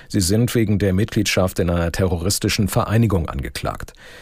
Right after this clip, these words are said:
Laut Ermittlungen hatte sich die Hamas im Zusammenhang mit dem Angriff auf Israel am siebten Oktober zweitausenddreiundzwanzig auch damit befasst, Anschläge auf israelische und U-S-Einrichtungen in Deutschland zu verüben.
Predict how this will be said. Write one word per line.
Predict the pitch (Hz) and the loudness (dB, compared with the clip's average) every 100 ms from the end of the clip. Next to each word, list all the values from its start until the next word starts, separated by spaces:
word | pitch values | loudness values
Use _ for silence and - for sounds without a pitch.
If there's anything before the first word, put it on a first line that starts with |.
| - - | -20 -4
Laut | 98 104 | 0 2
Ermittlungen | 127 151 143 123 156 | 2 2 2 2 2
hatte | 131 127 104 | 2 2 2
sich | 107 | 2
die | - 87 | 0 0
Hamas | 87 101 131 - | 2 0 0 -2
im | - 95 92 90 | -2 0 0 0
Zusammenhang | 95 90 123 117 104 | 0 2 2 2 2
mit | 95 | 0
dem | - | 0
Angriff | 82 110 107 - | 0 0 0 -2
auf | - - | -4 -4
Israel | 107 - 87 85 107 120 | -2 0 0 2 0 0
am | 85 85 | 0 -2
siebten | 76 98 - 92 87 | 0 -4 -4 -2 -2
Oktober | - - - 98 104 | -2 -4 0 2 2
zweitausenddreiundzwanzig | 92 92 82 82 78 78 78 76 76 - 92 107 90 - | 0 -2 -2 -2 -2 -2 -2 -2 -2 0 0 0 -2 -4
auch | - 127 | -2 0
damit | 101 71 69 | 0 0 -2
befasst, | 76 - 101 - - - - - | -4 0 -2 -2 -10 -18 -20 -8
Anschläge | - 120 - 117 123 110 | 0 0 2 2 2 2
auf | - 92 - | 0 -2 -2
israelische | 95 - 90 - 95 127 - 120 | -4 -2 -2 -2 0 0 2 0
und | - 98 101 | 0 -2 -2
U-S-Einrichtungen | - 107 120 - 92 101 95 85 - 78 78 | -2 -2 -2 -2 0 2 2 0 -2 -2 -2
in | - 107 | 0 0
Deutschland | 92 90 - 80 67 | 2 0 0 0 -2
zu | - 78 | -4 -4
verüben. | - - 58 - | -4 -6 -8 -12